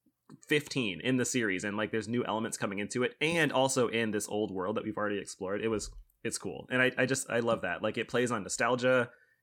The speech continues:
and it plays on me as being a, more of an adult gamer who knows more about how games work and knows just more about puzzles. It's just such a good move. And I think that's, it makes me feel like, the reason I think it's a wow factor is because it makes me feel happy.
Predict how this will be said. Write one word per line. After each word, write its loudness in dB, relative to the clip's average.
and -2
it -4
plays 2
on -2
me 0
as 0
being -4
a, -4
more -2
of 0
an -4
adult 0
gamer 0
who -2
knows -2
more -4
about -4
how -4
games -10
work 0
and -6
knows -6
just -10
more -6
about -8
puzzles. 0
It's 4
just 0
such 2
a -6
good -6
move. -14
And -4
I 0
think -2
that's, 0
it 2
makes 2
me 2
feel 0
like, 0
the 2
reason 4
I 6
think 2
it's 0
a 4
wow 0
factor 0
is 0
because -2
it -4
makes -2
me -4
feel -2
happy. -4